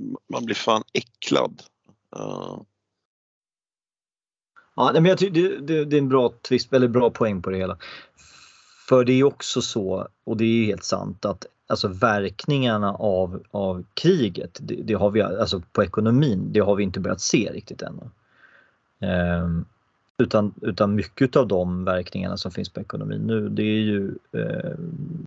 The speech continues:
Speaker 2: eftersläpningar från, från coronan bland annat. Men jag tror också att, ja, jag,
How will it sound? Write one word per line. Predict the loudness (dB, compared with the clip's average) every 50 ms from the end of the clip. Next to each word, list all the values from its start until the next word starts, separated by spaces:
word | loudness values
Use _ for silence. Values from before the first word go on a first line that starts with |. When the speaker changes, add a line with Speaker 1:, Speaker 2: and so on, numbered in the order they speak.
| -16 _ _ _ _ _ _ _ _ -2
Speaker 2:
eftersläpningar | 0 0 0 0 -2 -6 -4 0 0 -2 -2 -2 -4 -4 -4
från, | -4 -4 -4 -4 -4 -4 -6 -8
från | -4 -2 0 0 0
coronan | 2 2 2 2 2 2 0 0 0 -2 -2
bland | -2 -2 -4
annat. | -4 -6 -10 -18 -20 -20 -4 2
Men | 4 4
jag | 4 4 6
tror | 4 4
också | 4 4 2 0 0
att, | 0 0 -2
ja, | 0 0 2 2 0 0
jag, | 0 0